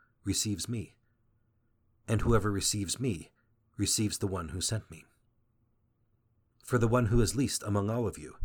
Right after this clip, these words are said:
is the one who is the greatest." Then John said in reply,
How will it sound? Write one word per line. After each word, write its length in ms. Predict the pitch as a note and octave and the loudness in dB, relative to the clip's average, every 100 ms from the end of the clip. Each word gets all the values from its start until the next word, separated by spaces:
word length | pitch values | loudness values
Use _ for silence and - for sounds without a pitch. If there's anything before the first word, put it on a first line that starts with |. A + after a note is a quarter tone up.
| - - _ _ _ _ | -6 -8 _ _ _ _
is 180 | A2+ G#2 | -2 0
the 100 | A#2+ | 0
one 320 | G2 F2 D2+ - | -2 -4 -6 -12
who 180 | - G2+ | -2 -2
is 100 | F2 | 0
the 80 | - | -6
greatest." 440 | G#2 - - - _ _ _ _ _ _ _ _ _ _ _ _ _ _ _ _ - | -8 -8 -10 -12 _ _ _ _ _ _ _ _ _ _ _ _ _ _ _ _ -8
Then 200 | F2 G#2 | -2 0
John 220 | A2+ A#2 | 2 0
said 220 | G#2 G#2 E2+ | 0 -2 -2
in 100 | E2 | -4
reply, 460 | E2 A2 F2 - | -6 -6 -6 -10